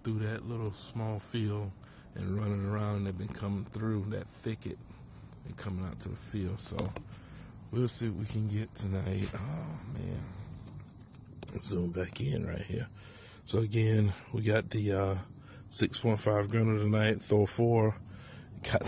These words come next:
that whole Thermacell lit up. Like I said, it's a nice muddy two-man stand, twenty foot tall. We up here tonight, got my little fan.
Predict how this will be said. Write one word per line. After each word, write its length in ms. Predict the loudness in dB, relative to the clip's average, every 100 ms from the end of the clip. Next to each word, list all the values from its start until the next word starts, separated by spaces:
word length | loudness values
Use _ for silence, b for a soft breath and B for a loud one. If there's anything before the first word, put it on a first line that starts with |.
| 4
that 160 | 4 6
whole 280 | 4 4 2
Thermacell 800 | 6 8 6 4 4 8 8 6 0 B B B B
lit 280 | 4 8 10
up. 280 | 10 8 6 -2 -10
Like 200 | -2 2
I 40 | 4
said, 200 | 6 6
it's 120 | 6
a 100 | 6
nice 420 | 8 8 6 6
muddy 420 | 6 8 8 4 B B B B 0
two-man 440 | 8 10 10 8
stand, 400 | 6 6 8 6
twenty 220 | 8 8
foot 280 | 8 6 4
tall. 460 | 8 10 10 8 4 B B B B B B
We 180 | 4 6
up 120 | 6
here 140 | 6 6
tonight, 380 | 8 8 8 6
got 180 | 2
my 80 | 4
little 240 | 4 4 4
fan. 640 | 4 8 8 8 6